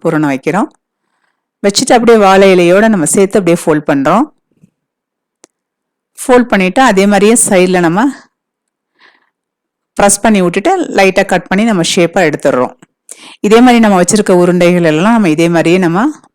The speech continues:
ப்ரிப்பேர் பண்ணி எடுத்துட்டு ஒரு இட்லி பாத்திரத்துல நம்ம இட்லி வேக வைக்கிற மாதிரி இந்த நம்ம ரெ-, ப்ரிப்பேர் பண்ணியிருக்கிற எல்லா கொழுக்கட்டைகளையும் நம்ம வேக வச்சு எடுக்க போறோம்.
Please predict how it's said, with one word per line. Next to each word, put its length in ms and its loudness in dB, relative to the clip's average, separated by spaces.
ப்ரிப்பேர் 360 -4
பண்ணி 180 -4
எடுத்துட்டு 380 -6
ஒரு 180 4
இட்லி 220 2
பாத்திரத்துல 460 -2
நம்ம 140 0
இட்லி 260 0
வேக 220 0
வைக்கிற 300 -2
மாதிரி 200 2
இந்த 160 -2
நம்ம 160 -4
ரெ-, 220 0
ப்ரிப்பேர் 360 -2
பண்ணியிருக்கிற 380 -2
எல்லா 180 0
கொழுக்கட்டைகளையும் 720 -2
நம்ம 180 -2
வேக 300 2
வச்சு 220 -4
எடுக்க 200 -4
போறோம். 280 0